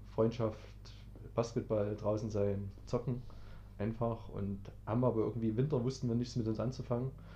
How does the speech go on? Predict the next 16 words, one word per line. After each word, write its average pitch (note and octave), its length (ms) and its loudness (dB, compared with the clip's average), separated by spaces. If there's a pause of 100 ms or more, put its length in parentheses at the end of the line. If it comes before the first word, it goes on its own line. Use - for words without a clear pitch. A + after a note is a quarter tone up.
(180)
und G#2+ 80 2
haben A2 100 4
gesagt, A2+ 260 8
jetzt A2+ 140 4
müssen B2 160 4
wir A2 60 6
halt G#2+ 140 6
irgendwie G#2+ 400 2 (120)
Hallensport G#2 480 0
betreiben G#2 520 -2 (540)
und G#2 100 0
haben A2 120 4
uns A2 160 -2
dann A2 140 4
irgendwie A2 360 4
so A2 300 2